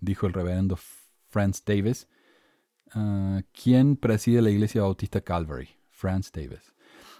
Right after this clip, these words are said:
y la iglesia negra más prominente del estado, y escribió el libro que menciona el ataque. "Fueron los principales impulsores de los derechos civiles". Ahora la rama de la N A A C P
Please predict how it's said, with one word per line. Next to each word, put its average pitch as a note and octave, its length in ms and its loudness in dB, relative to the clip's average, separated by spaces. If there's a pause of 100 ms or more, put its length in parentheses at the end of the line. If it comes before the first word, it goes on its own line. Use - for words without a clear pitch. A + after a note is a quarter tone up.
y A2+ 80 2
la A2 100 6
iglesia A#2+ 320 6
negra C3+ 240 6
más C3 140 6
prominente G2+ 500 4
del F2+ 140 0
estado, E2+ 420 -6
y A2+ 120 2
escribió A#2 420 4
el A2+ 80 4
libro G#2+ 320 2
que - 100 -2
menciona E2+ 400 -2
el D#2+ 80 -6
ataque. - 400 -14 (380)
"Fueron C#3+ 200 6
los C3+ 80 6
principales C3 600 2
impulsores A#2 580 2
de A2+ 80 2
los F2+ 140 -2
derechos E2 320 -6
civiles". - 560 -14 (680)
Ahora B2+ 260 6
la C#3 100 8
rama C3+ 260 8
de B2 80 6
la G#2+ 160 4
N A2+ 160 6
A G#2+ 320 4
A A2 60 2
C A#2+ 160 0
P D3+ 340 2